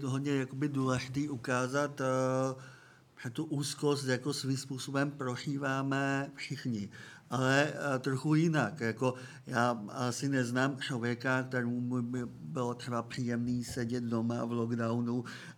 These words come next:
a nes-, nemoc jít do divadla, nejet, eh,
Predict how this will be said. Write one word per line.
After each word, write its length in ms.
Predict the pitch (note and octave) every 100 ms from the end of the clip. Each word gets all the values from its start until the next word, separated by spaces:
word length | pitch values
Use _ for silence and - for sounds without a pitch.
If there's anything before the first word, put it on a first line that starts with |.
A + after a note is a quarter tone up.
| -
a 460 | B2 A#2+ A#2 A#2 A#2
nes-, 560 | A#2+ A#2 A#2 B2 C3 - - D3+
nemoc 720 | C3 C3+ B2+ B2 C3 B2+ C3
jít 260 | C3 A#2+
do 220 | A#2 A#2
divadla, 760 | A#2+ A#2+ B2 B2 B2 B2 B2 B2
nejet, 540 | A#2+ A#2 A#2+ A#2+ A#2+ A#2+ C3+
eh, 200 | B2